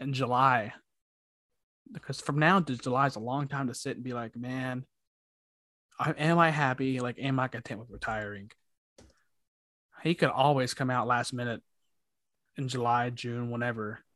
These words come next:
training camp, and be like, "Look, I'm back. I'm, I can't do it." I believe he will come back.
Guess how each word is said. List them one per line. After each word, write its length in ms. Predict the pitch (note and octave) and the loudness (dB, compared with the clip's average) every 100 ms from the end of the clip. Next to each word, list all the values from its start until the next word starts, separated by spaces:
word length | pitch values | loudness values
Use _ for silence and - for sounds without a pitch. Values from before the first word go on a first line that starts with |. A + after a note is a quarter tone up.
| _ | _
training 320 | - C#3 C3+ | -2 0 0
camp, 340 | B2 A2+ G#2+ - | -2 -6 -6 -8
and 100 | B2 | -8
be 100 | A#2 | -8
like, 180 | A2 | -6
"Look, 160 | B2+ A2+ | -6 -4
I'm 100 | A#2 | -6
back. 320 | G#2+ G2+ - _ _ _ _ _ _ - | -6 -10 -14 _ _ _ _ _ _ -4
I'm, 260 | B2 C3 - | 0 0 -2
I 100 | B2+ | -4
can't 200 | C3+ A#2+ | -4 -4
do 140 | A2+ | -4
it." 160 | G#2+ - _ _ _ _ _ - _ - | -6 -8 _ _ _ _ _ -20 _ -6
I 100 | C#3 | -2
believe 320 | C#3 C3+ C#3 | 0 0 0
he 100 | B2 | -2
will 200 | A#2 C#3 | -2 -2
come 160 | C#3 A#2+ | 0 -2
back. 340 | A#2 A2 - | -4 -6 -8